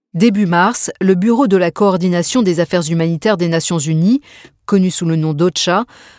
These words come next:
demande à toutes les O N G de signer un protocole d'accord. Celui-ci imposerait le contrôle des services de sécurité russes, le F S B, sur les activités humanitaires dans le Caucase du Nord.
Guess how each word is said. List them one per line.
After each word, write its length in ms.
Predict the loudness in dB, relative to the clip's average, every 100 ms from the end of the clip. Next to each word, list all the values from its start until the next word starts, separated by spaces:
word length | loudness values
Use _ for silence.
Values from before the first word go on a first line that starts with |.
| -6
demande 420 | 2 2 4 2
à 80 | 0
toutes 240 | 0 0
les 180 | 0 2
O 60 | 2
N 180 | 2 0
G 240 | 0 0
de 140 | 0
signer 320 | 0 2 2 2
un 80 |
protocole 460 | 0 -2 -2 0 0
d'accord. 600 | 0 0 -2 -4 -4 -10 _ _ -20 -20 _
Celui-ci 720 | -2 0 0 0 0 2 2 0 _ -2
imposerait 520 | -2 0 0 2 0
le 80 | 0
contrôle 380 | -2 -2 0 0
des 100 | 0
services 360 | 0 0 0
de 80 | 0
sécurité 640 | -2 -4 -2 -4 -2 -2
russes, 340 | 0 0 -2 -2
le 240 | 0 0
F 120 | 2
S 200 | -2 -4
B, 220 | -2 -2 -2 -14 -20 -10
sur 180 | 0 2
les 160 | 4
activités 560 | 2 0 -2 0 -2 0
humanitaires 600 | 0 0 -2 2 2 2
dans 100 | 0
le 100 | -2
Caucase 400 | -2 -2 -2 -2
du 140 | -2
Nord. 360 | -2 -4 -6